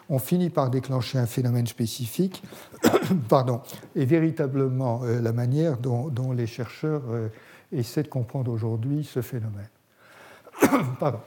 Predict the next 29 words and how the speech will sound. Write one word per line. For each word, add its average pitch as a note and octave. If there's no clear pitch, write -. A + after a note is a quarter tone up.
En D#3
tout F#3
cas, C#3+
ce -
phénomène D3
n'a A#2+
absolument D#3
rien C3+
à A#2+
voir A#2
avec B2+
un A2+
mécanisme B2
de A#2+
type -
clé-serrure, C#3
euh, A2+
donc A2
je G#2+
reviens A2+
à A2
ce -
que A#2+
je G2+
vous G#2+
disais A2
la G#2
fois A2
dernière. B2+